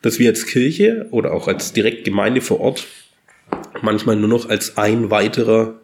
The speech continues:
Verein oder in dem Fall als ein weiterer Anbieter, wo Menschen sich engagieren können, gesehen werden und dass dann wir halt auch was dafür tun sollten. Das ist meine Meinung oder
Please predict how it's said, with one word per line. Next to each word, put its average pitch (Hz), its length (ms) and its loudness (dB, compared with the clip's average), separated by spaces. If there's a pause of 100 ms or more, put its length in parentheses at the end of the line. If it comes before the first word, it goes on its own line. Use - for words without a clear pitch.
Verein 127 580 0
oder 95 220 0
in 98 100 0
dem 104 160 2
Fall 110 140 0
als - 160 -6
ein 113 260 0
weiterer 107 340 2
Anbieter, 113 440 0
wo 98 80 -2
Menschen 104 300 0
sich - 120 -8
engagieren 127 480 -2
können, 117 220 0
gesehen 117 420 0
werden 147 420 -2
und 107 160 -4
dass 107 200 -4
dann 110 260 2
wir 107 160 2
halt 113 640 0
auch - 300 -2
was 110 120 0
dafür 110 240 0
tun 156 320 2
sollten. 160 640 2
Das 127 140 2
ist 107 180 -6
meine 117 220 0
Meinung 120 320 0
oder - 180 -6